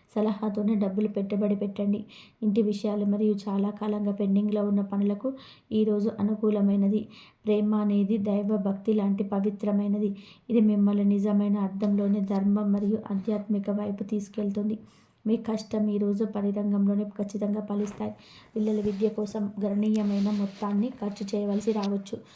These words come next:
ఎవరు ఎలాంటి మోసపూరిత పనులకు దూరంగా ఉండండి. ఎలా, ఎందుకంటే మానసిక శాంతి కోసం వాటికి దూరంగా ఉండడమే మంచిది. శృంగారానికి ఈరోజు అనుకూలం. డబ్బు సంబంధించడానికి, ఏ, మీ మనసులోకి కొత్త ఆలోచనలు ఉపయోగించండి.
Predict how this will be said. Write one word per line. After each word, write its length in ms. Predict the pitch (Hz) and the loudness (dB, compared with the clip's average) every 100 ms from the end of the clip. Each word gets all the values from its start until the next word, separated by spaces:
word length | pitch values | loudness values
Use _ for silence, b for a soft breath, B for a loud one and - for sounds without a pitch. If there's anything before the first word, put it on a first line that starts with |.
| B B - | B B -2
ఎవరు 240 | 214 226 | 2 2
ఎలాంటి 380 | 208 208 220 214 | 2 2 0 0
మోసపూరిత 600 | 202 208 208 202 208 202 | 0 0 -2 -4 -2 -2
పనులకు 360 | 202 202 202 208 | -2 0 0 0
దూరంగా 420 | 202 202 208 208 | 0 0 0 0
ఉండండి. 340 | 208 202 208 - | 0 0 0 -2
ఎలా, 220 | 202 208 208 202 | -2 0 0 0
ఎందుకంటే 480 | 214 214 220 202 208 | -2 0 -2 0 0
మానసిక 480 | 202 202 214 220 214 | 0 0 -2 -4 -4
శాంతి 360 | - 202 196 | -4 -2 -2
కోసం 320 | 202 208 208 214 | -2 -2 -2 -2
వాటికి 340 | 202 196 202 208 | -2 -2 -2 0
దూరంగా 440 | 202 202 208 208 | 0 2 0 0
ఉండడమే 420 | 202 202 202 208 214 | 2 2 2 0 0
మంచిది. 400 | 202 196 208 202 B B B B B | 0 0 -2 -4 B B B B B
శృంగారానికి 680 | - 214 208 208 202 202 202 | -2 0 2 0 0 0 0
ఈరోజు 320 | 208 202 196 208 | 0 0 0 -2
అనుకూలం. 440 | 214 202 208 208 233 B B B 202 | -2 -2 -2 -4 -6 B B B 0
డబ్బు 360 | 196 208 196 233 | 2 2 4 2
సంబంధించడానికి, 880 | 214 196 202 208 202 202 202 196 277 B B B B _ | 4 2 2 0 -2 0 0 -2 -6 B B B B _
ఏ, 80 | 196 202 185 | -4 -2 0
మీ 120 | 214 214 | 2 2
మనసులోకి 520 | 202 202 214 208 214 | 2 0 -2 -2 -4
కొత్త 320 | - 202 196 214 | -4 -4 -2 -2
ఆలోచనలు 460 | 196 202 208 208 | 0 0 0 -2
ఉపయోగించండి. 720 | 202 202 202 202 196 202 226 | 0 0 2 0 0 -2 -2